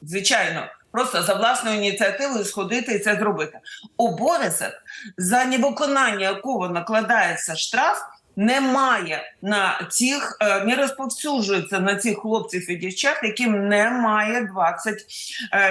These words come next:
п'ять, е, років. Тому є незаконним.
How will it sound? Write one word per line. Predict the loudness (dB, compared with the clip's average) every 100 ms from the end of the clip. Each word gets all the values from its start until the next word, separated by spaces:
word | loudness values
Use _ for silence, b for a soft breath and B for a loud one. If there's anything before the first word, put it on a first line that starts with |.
| 2
п'ять, | 2 2 0 0
е, | 2 2
років. | 0 -4 -8 -10 0
Тому | 2 4
є | 2 2
незаконним. | 4 4 4 2 -2 -4 -4 -2 0 -2 -8